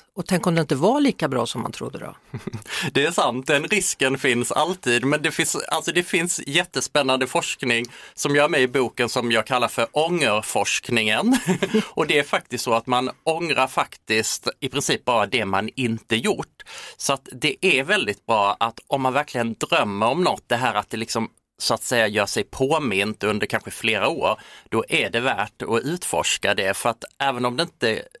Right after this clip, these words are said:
Speaker 2: även om du inte lyckas hela vägen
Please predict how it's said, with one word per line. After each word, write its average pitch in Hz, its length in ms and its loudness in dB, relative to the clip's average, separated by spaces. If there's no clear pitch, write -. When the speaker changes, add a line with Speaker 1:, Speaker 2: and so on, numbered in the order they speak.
Speaker 2:
även 151 180 0
om 160 80 -6
du 190 80 2
inte 175 160 -2
lyckas 110 640 -2
hela 170 260 0
vägen 92 600 -2